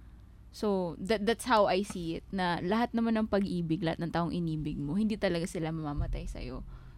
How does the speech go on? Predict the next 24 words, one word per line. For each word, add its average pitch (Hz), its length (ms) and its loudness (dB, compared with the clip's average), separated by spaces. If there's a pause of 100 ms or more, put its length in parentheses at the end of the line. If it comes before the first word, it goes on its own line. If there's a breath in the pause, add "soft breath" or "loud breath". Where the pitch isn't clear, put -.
(200 soft breath)
Kasi, 175 500 -2 (680 soft breath)
nasa 233 300 4
memorya 202 560 4
mo 165 100 -6
sila 160 240 -8
eh. 147 240 -6
So, 151 460 -10 (400)
n-, - 160 -10 (180)
nasa 190 300 -2
isip 180 320 -2
mo 170 160 2
sila, 151 340 0
nasa 185 220 4
memory 170 320 6
mo 160 80 4
sila. 156 240 2
So, 165 240 -2 (320 loud breath)
hindi, 202 560 6
hindi 208 160 6
mo 190 160 4
talaga 180 320 6
pwedeng 165 240 2
sabihin 160 480 0
na 143 80 2